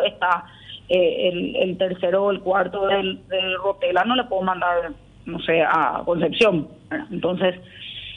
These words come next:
eh, eh, eso, ese trabajo nosotros lo veníamos haciendo con el departamento judicial de la policía, que a su vez recibe los reportes de cada comisaría.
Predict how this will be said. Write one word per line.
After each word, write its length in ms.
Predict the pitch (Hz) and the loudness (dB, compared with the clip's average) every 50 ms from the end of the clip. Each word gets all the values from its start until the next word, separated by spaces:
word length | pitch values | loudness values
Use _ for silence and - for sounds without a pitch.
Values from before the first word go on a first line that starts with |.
| - - - | -16 -8 -2
eh, 480 | 208 196 190 175 160 - - - - - | 0 2 4 4 2 2 0 -4 -10 -6
eh, 340 | - 196 196 202 185 - - - | -4 -2 -2 -2 -4 -6 -4 -2
eso, 440 | 220 190 180 180 220 208 220 - - | 0 0 0 2 2 2 2 2 2
ese 240 | - 190 190 214 202 | 2 0 0 0 2
trabajo 600 | 226 214 196 170 170 165 175 - 233 247 247 - | 2 4 4 4 4 2 0 0 -2 -2 -2 0
nosotros 440 | 233 226 196 - 190 175 - 185 190 | 0 -2 -2 -4 -6 -6 -4 -4 -2
lo 140 | 202 202 202 | -2 -2 -2
veníamos 580 | 202 185 180 180 175 180 185 190 208 220 226 | -2 -2 -2 -2 -2 0 0 0 0 -2 -2
haciendo 240 | 220 - 175 175 180 | -4 -6 -6 -4 -4
con 140 | 185 190 190 | -2 -2 -2
el 80 | 190 | -2
departamento 380 | 202 196 208 185 190 180 180 190 | 0 -2 -2 -2 -4 -4 -4 -2
judicial 340 | 208 233 196 - - 170 170 | -2 -4 -4 -4 -4 -4 0
de 60 | 175 | 0
la 140 | 180 190 190 | 0 0 0
policía, 440 | - 202 208 208 - - 170 170 170 - | -4 -6 -8 -8 -4 0 2 2 2 2
que 60 | 170 | 0
a 100 | 196 190 | -2 -2
su 120 | - 214 | 0 2
vez 140 | 190 180 170 | 2 2 4
recibe 380 | 175 214 - - - 185 175 170 | 2 0 -4 -6 -4 -2 0 0
los 120 | 175 175 | 0 0
reportes 440 | - 214 - - 180 175 175 185 190 | -2 -2 -2 -2 -2 -2 0 -2 -4
de 40 | 185 | -2
cada 200 | 180 170 170 170 | 0 -2 -2 -2
comisaría. 580 | 180 185 190 180 196 202 - 247 240 190 170 | -6 -10 -8 -6 -6 -4 -2 -2 -2 -4 -4